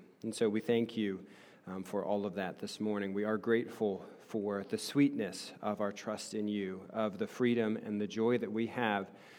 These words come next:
that so much of the world, um, doesn't know and doesn't possess. And so we're grateful,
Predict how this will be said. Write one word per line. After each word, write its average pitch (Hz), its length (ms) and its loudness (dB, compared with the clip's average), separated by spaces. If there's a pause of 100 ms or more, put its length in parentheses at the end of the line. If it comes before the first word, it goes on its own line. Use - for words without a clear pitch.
(340)
that 120 160 4
so 147 160 8
much 139 200 6
of 117 140 4
the 117 80 6
world, 104 480 4 (380)
um, 92 320 -8 (340)
doesn't 110 400 0
know 113 380 6
and 104 100 2
doesn't 104 280 -2
possess. 98 500 -2
And 104 80 -6
so 110 180 -2
we're 110 140 2
grateful, 107 640 0